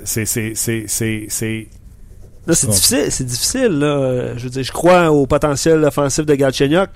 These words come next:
Speaker 2: Euh, ça dépend avec qui il joue, c'est sûr, là. Euh, Galchenyuk, Radulov, ça semblait fonctionner à un moment donné. Je pense qu'on préfère mettre Radulov avec Pacioretty et Dano pour répartir les forces.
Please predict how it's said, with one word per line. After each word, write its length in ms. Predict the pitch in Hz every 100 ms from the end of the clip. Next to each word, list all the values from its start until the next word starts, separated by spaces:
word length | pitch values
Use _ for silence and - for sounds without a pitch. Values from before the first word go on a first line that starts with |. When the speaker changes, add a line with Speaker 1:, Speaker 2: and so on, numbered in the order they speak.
| - - - - -
Speaker 2:
Euh, 160 | 123 120
ça 100 | 131
dépend 220 | 131 143
avec 220 | 143 135
qui 240 | - 151 139
il 40 |
joue, 240 | 123 185 220
c'est 140 | 131
sûr, 320 | - 185 233
là. 80 | 156
Euh, 540 | 151 139 127 120 123
Galchenyuk, 460 | 123 139 135 156 165
Radulov, 460 | 160 143 139 165 185
ça 120 | 143
semblait 320 | 143 135 143
fonctionner 380 | 151 139 143 139
à 20 |
un 40 |
moment 220 | 139 135 131
donné. 380 | 127 139 190
Je 60 | 190
pense 180 | - 156
qu'on 160 | 151 135
préfère 680 | - 139 - 156 156 147 - - - -
mettre 300 | 135 143 -
Radulov 480 | 143 139 139 156 156
avec 260 | 135 135
Pacioretty 760 | - 135 143 135 123 - 160 165 - - - - -
et 160 | 139 135
Dano 320 | 139 135 151
pour 160 | 143
répartir 420 | 131 131 127 - 139
les 140 | 131
forces. 560 | - 135 180 - -